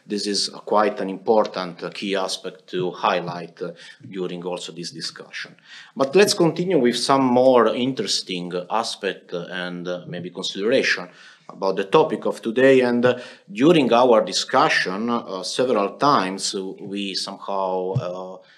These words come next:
we try to rely the concept of, uh,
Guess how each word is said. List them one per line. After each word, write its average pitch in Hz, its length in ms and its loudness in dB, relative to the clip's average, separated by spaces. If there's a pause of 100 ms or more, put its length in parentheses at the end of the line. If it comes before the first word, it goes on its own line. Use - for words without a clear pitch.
(240)
we 92 140 -12
try 127 480 2
to 92 540 -8
rely 101 640 2
the 90 160 -8
concept 107 720 -4
of, 92 260 -10
uh, 98 140 0